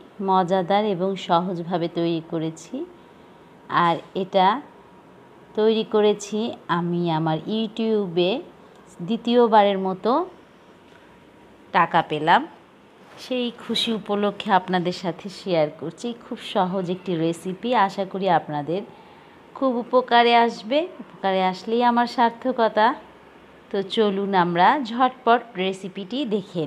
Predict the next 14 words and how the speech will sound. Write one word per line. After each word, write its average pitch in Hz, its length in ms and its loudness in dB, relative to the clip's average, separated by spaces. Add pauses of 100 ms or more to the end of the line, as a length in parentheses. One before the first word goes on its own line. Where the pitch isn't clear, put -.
নিই। 120 160 -10 (4000)
এখানে 208 360 4 (180)
আমি 156 200 0 (1500)
এক 196 80 2 (120)
কাপ 196 160 4 (160)
পরিমাণ 175 380 -2 (760)
গরুর 214 260 4 (100)
দুধ 185 160 2 (120)
নিয়েছি, 165 420 2 (200)
নরমাল 165 440 8
টেম্পারেচার, 165 600 0 (180)
না 170 80 4 (180)
ঠান্ডা 175 300 0 (120)
না 185 80 4